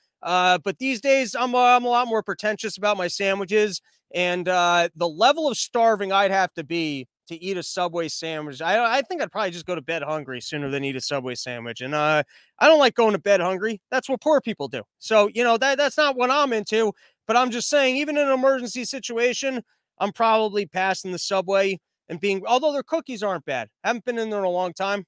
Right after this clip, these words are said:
I actually had a friend, um, uh, not gonna say the joke 'cause I can't remember his name off the top of my head. All right, a couple more comments here.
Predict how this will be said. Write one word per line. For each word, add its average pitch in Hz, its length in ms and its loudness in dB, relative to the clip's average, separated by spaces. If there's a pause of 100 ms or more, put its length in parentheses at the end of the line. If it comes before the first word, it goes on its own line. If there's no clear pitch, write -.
(120)
I 170 140 2
actually 180 260 -4
had 165 80 -2
a 139 40 -8
friend, 202 600 -6 (240)
um, 160 720 -2 (800)
uh, 160 420 -4
not 190 220 0
gonna 175 100 -6
say 185 160 -4
the 165 80 -8
joke 202 240 -2
'cause - 80 -10
I 196 80 -6
can't 190 160 -6
remember 180 280 -6
his 151 80 -12
name 170 180 -4
off 160 140 -4
the 139 80 -20
top 165 160 -2
of 147 80 -10
my 151 120 -4
head. 123 280 -2
All 156 60 0
right, 156 100 0
a 120 40 -16
couple 190 260 -4
more 180 120 -4
comments 156 480 -6
here. 131 320 -4